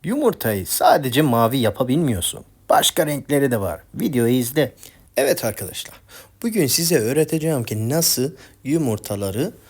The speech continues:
mor ve pembe ve mavi nasıl yapılıyor. Şöylesine. Her şeyden önce kaç tane yumurtayı alın. Lahananın kırmızısını alın. Onun suyu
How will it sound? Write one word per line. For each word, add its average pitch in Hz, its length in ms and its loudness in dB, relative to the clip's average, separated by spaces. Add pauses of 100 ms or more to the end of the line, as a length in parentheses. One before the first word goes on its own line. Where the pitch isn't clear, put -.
(180)
mor 123 480 2 (440)
ve 139 440 2 (200)
pembe 120 640 2 (520)
ve 107 180 -2
mavi 110 560 -2 (100)
nasıl 120 320 0
yapılıyor. - 440 -10 (420)
Şöylesine. - 720 2 (600)
Her 302 300 2
şeyden 139 380 2
önce 110 320 -2
kaç 135 220 2
tane 110 240 -2
yumurtayı 104 480 -4 (120)
alın. 180 480 4 (680)
Lahananın 135 800 4 (480)
kırmızısını 131 1000 2
alın. 190 420 2 (120)
Onun 160 340 2
suyu 165 920 0